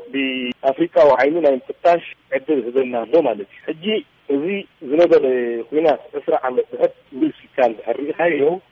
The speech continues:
ናይ ጸቢብ ጸቢብነት ዘምጽኦ እዩ። ምኽንያቱ እቲ ፍልልያትና ዓብዪ ደቂቕ፣ እቲ ዘራኽበልና ከዓ ኣዝዩ ረጒድ፣ ግን ኣብቲ ፍልልያትና ጥራሕ ስለ ዘተኮርና እዩ። ምልስ ኢልና ጉንበት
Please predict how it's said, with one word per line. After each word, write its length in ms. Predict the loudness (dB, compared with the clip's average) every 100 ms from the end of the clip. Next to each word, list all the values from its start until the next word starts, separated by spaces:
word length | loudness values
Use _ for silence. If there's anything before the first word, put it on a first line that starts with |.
| _ -2
ናይ 200 | 2 2 0
ጸቢብ 580 | 0 0 -2 -4 -4 -4 -4
ጸቢብነት 600 | 0 2 2 0 0 0
ዘምጽኦ 380 | 0 -2 -2 -4
እዩ። 160 | -4 -8 -18
ምኽንያቱ 440 | -12 -4 -2 0 -2 -6 _ _ -4
እቲ 140 | -4 -4
ፍልልያትና 680 | -4 -4 0 4 4 2 -4 0 4
ዓብዪ 320 | 4 2 -12 -4 2 6
ደቂቕ፣ 360 | 4 2 -6 -8
እቲ 200 | -8 0
ዘራኽበልና 560 | 4 4 4 2 2 0
ከዓ 140 | 2
ኣዝዩ 280 | 2 2 2
ረጒድ፣ 320 | 0 0 -18 _ 0
ግን 140 | 4
ኣብቲ 180 | 4 2
ፍልልያትና 540 | -6 -4 4 4 4 0
ጥራሕ 220 | 0 -4
ስለ 140 | 0 -2
ዘተኮርና 500 | 0 -6 -4 -4 -4 -8
እዩ። 120 | -8 _ -20 -8
ምልስ 280 | 0 0 0
ኢልና 240 | -4 2 0 0 -8 _
ጉንበት 420 | -8 0 0